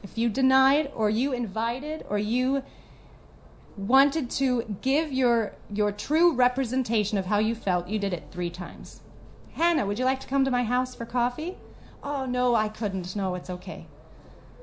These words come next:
Maybe a little while later, I say, "Hannah, would you like to come to my house for coffee?" "No, it's okay. I couldn't possibly."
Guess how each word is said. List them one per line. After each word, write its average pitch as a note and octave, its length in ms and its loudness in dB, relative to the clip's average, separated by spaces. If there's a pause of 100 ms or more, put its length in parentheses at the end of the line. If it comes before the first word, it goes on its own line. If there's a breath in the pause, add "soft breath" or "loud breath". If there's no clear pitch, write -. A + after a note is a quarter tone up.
(400)
Maybe G#3+ 240 0
a G#3+ 40 2
little A3 220 0
while G3+ 240 2
later, G3+ 380 0
I G#3 80 0
say, G#3 180 -6
"Hannah, D4+ 400 0
would A#3 160 -2
you C#4+ 60 0
like C#4+ 160 4
to D4 80 -4
come D4+ 320 2
to D4+ 100 -4
my C4+ 120 2
house D4 260 2
for A#3 120 -4
coffee?" D4 440 0
"No, B3 340 2
it's C4+ 160 0
okay. B3+ 520 0
I A#3 100 -2
couldn't B3+ 300 2
possibly." A3+ 680 0